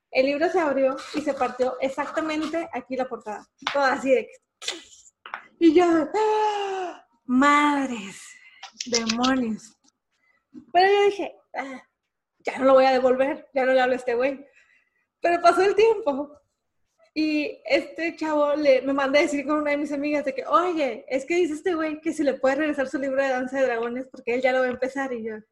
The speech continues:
"Ok, sí". Así que, como pude, lo junté, le puse cinta a la portada y dije, "Pues, total, no es mío".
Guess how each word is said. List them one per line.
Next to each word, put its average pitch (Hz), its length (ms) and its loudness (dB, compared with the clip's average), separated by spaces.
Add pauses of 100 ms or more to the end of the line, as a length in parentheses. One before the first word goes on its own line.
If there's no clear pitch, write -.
(680)
"Ok, 254 180 -6 (140)
sí". - 240 -14 (680)
Así 262 300 -6
que, 269 480 0
como 285 280 -2
pude, 330 400 2
lo 320 180 4
junté, 277 580 -2
le 262 140 2
puse 277 320 -2
cinta 302 340 -2
a 320 40 -2
la 277 180 -4
portada 254 500 -2
y 262 80 -4
dije, 247 260 -10
"Pues, 494 180 -12
total, 494 320 0
no 427 80 4
es 403 80 4
mío". 392 180 0